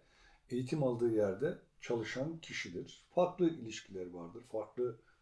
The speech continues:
hukuki ilişkiler. Oradaki gedik sistemi ya da lonca sisteminde ancak o mesleki, e, eğitimi aldıktan belli aşamalarda ve belli ritüelleri geçtikten sonra,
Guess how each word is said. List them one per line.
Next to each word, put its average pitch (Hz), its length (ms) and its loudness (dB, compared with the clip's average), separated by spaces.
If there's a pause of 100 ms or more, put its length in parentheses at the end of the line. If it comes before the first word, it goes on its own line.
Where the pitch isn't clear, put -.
hukuki 110 260 -12
ilişkiler. 95 240 -8
Oradaki 117 600 -2
gedik 107 280 -8
sistemi 87 420 -8
ya 87 140 -10
da 90 160 -6
lonca 98 320 -4
sisteminde 92 760 -6 (760)
ancak 104 300 -2 (120)
o 113 140 0
mesleki, 107 840 -2 (480)
e, - 240 -10 (160)
eğitimi 107 420 -4
aldıktan 104 600 -2
belli 104 220 2
aşamalarda 101 720 -2
ve 92 140 -2
belli 117 260 -2
ritüelleri 101 540 -8
geçtikten 123 560 -6
sonra, 90 500 -6